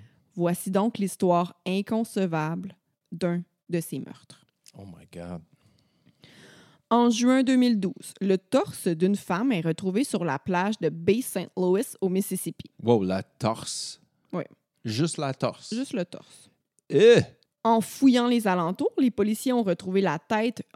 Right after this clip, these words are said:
Speaker 1: à peu près huit kilomètres plus loin. Par contre,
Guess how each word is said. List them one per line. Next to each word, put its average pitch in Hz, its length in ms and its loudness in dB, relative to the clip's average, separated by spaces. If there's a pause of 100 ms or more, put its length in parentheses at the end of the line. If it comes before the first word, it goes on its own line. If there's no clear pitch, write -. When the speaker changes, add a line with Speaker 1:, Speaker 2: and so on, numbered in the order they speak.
(140)
Speaker 1:
à 214 80 -2
peu 262 120 4
près 466 220 0
huit 277 260 4
kilomètres 175 440 0
plus - 140 -4
loin. 139 160 -8 (300)
Par 175 260 0
contre, 226 420 -4